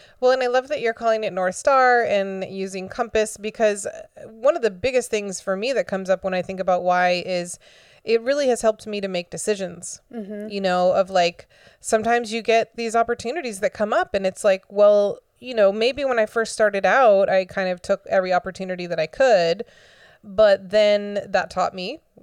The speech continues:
Speaker 1: what I wanted to do and what I didn't want to do. So it was kind of like learning the field, right? And then, then you get to have a level, level of discernment.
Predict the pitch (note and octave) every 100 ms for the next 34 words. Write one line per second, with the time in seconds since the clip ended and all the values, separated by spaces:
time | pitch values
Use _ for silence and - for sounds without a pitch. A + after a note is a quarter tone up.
0 | _ G3+ F#3 F#3 F3+ F#3 F3 F3+ F#3 G#3
1 | G#3 A3+ G#3+ D4 C#4+ B3+ G#3+ F#3+ F#3+ F#3+
2 | F#3 B3 - G#3+ - G3+ G#3+ A3 G#3 G3
3 | F#3+ G#3 B3+ - E3+ F3+ B3 G3+ F#3+ B3
4 | - A3+ B3+ D4 C#4+ _ _ _ _ G#3+
5 | C#4+ D4 C4 A#3 A3+ G#3 A3 G#3 G#3 G3
6 | G3 F3+ - G3+ G#3+ F#3+ F#3 F3+ F3 -
7 | F#4+ C#4 F3 E3 B3 -